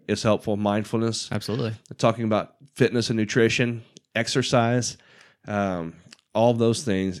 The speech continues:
Speaker 1: comedy, you know, music, hello.
Speaker 2: Mm-hmm.
Speaker 1: Um, these things are good. Th-, these things are uplifting, a-, and they, they don't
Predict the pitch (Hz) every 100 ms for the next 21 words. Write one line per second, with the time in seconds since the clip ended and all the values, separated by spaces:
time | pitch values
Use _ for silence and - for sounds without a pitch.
0 | - - 110 110 117 113 110 110 110 113
1 | 120 110 123 - - 107 110 113 123 -
2 | 123 113 123 143 - 107 101 95 117 160
3 | 143 120 110 98 104 71 - - _ _
4 | _ 110 101 127 - 120 110 101 92 117
5 | - 110 - - 90 104 - 104 104 101
6 | 104 101 98 104 101 113 107 -